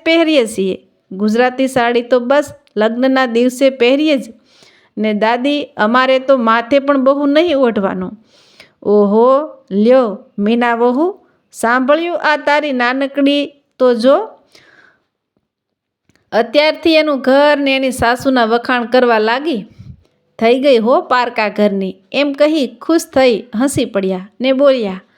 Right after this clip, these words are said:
"વંશકુમાર, સાસુ કહે, સાસુ કહે છે આ સુનિતા અમારી, તમારા દાદીએ ને દાદી, દાદી અને દાદા કોઈને તકલીફ તો નથી ને?" ને વંશ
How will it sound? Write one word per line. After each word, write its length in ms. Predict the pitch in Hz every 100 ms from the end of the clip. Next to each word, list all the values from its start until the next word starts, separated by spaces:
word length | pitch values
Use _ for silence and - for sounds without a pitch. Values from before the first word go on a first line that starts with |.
| _ _ -
"વંશકુમાર, 720 | 233 285 - 277 269 302 311 -
સાસુ 400 | - 208 233 302
કહે, 420 | 285 302 302 294 _ _ - - _ _ _ _ _ _ _ _ -
સાસુ 400 | 208 240 254 330
કહે 280 | 330 320 339
છે 200 | 320 320
આ 180 | - 294
સુનિતા 600 | 294 294 285 277 285 262
અમારી, 360 | 269 269 277 285 _ _ - _ -
તમારા 560 | 247 247 247 240 226 -
દાદીએ 680 | 202 214 226 247 254 262 262
ને 200 | 240 226
દાદી, 540 | 220 233 247 240 - - _ _ _ _ _ _ _ -
દાદી 460 | 202 226 233 302 294
અને 260 | 247 247
દાદા 640 | 220 226 247 262 240 208 202 _
કોઈને 280 | - 254 269
તકલીફ 460 | 262 214 214 262 269
તો 160 | 262 269
નથી 380 | 240 247 339
ને?" 320 | 359 247 190 - _ _ _ _ -
ને 180 | 220 208
વંશ 360 | 202 269 285